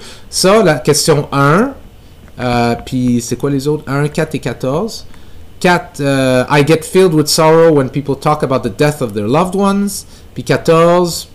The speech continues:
euh, je pleure dans les films tristes. Ok, un, quatre et quatorze mesurent combien fort je suis, combien susceptible je suis en termes de contagion pour la tristesse.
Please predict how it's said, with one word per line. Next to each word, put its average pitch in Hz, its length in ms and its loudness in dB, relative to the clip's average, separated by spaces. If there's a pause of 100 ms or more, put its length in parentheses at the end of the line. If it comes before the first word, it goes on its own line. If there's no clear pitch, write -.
(400)
euh, 120 340 0
je 113 220 -2
pleure 147 640 2
dans 120 220 -4
les 120 120 0
films 113 240 -6
tristes. 190 440 0
Ok, 170 280 -2
un, 185 160 2
quatre 208 280 0
et 170 40 0
quatorze 180 440 -2
mesurent 160 420 0
combien 180 560 0
fort 180 340 2
je 147 120 0
suis, - 340 -8
combien 180 240 0
susceptible 202 640 -2
je 160 80 -2
suis - 200 -4
en 160 120 0
termes 170 180 0
de 147 80 2
contagion 160 800 0
pour 160 320 -2
la 135 180 2
tristesse. - 720 -8